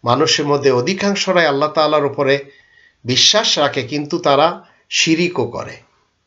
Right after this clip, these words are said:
তো অধিকাংশরা আল্লাহকে মেনে চলেছে পৃথিবীতে, খ্রিস্টানরাও মানে, ইহুদিরাও মানে,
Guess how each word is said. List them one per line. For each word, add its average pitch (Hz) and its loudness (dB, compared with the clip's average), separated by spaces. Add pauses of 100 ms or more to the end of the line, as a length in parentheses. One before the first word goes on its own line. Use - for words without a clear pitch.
(1500)
তো 156 -6
অধিকাংশরা 214 2
আল্লাহকে 165 0
মেনে 131 0
চলেছে 151 -2
পৃথিবীতে, 185 -4 (1400)
খ্রিস্টানরাও 160 4
মানে, 175 0
ইহুদিরাও 135 2
মানে, 156 -2